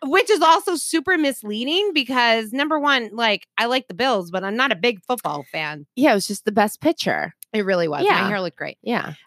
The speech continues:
Speaker 1: Um, anyway, so it says, "So you're a Buffalo Bills fan. I live just over a mile away from the Bills Stadium,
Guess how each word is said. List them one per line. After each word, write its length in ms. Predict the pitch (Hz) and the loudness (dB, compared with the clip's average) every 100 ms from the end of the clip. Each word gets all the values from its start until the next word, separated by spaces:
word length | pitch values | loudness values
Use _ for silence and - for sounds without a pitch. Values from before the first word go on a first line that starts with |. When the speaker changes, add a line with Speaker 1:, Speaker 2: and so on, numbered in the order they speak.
| - | -2
Speaker 1:
Um, 260 | 226 226 214 | 0 2 0
anyway, 320 | 247 262 196 180 | 2 2 2 2
so 160 | 233 | 2
it 100 | 220 | 2
says, 260 | 254 226 202 | 4 2 0
"So 300 | - 302 247 | 2 4 4
you're 240 | 240 247 | 4 2
a 60 | 202 | 2
Buffalo 480 | 220 240 277 254 233 | 2 0 -2 -2 -2
Bills 380 | 202 220 220 - | -2 -4 -4 -4
fan. 380 | 170 147 127 - | -4 -2 -6 -4
I 160 | 190 | -2
live 300 | 233 226 214 | 0 0 0
just 320 | 180 220 - 226 | 0 -2 0 -2
over 260 | 220 220 | -2 0
a 80 | 202 | 0
mile 320 | 180 180 240 | 0 0 0
away 300 | 339 190 160 | 0 0 -2
from 240 | 175 185 185 | -4 -8 -8
the 40 | |
Bills 320 | 170 156 156 | -4 -2 -4
Stadium, 540 | - 180 165 143 123 | -6 -4 -2 -4 -6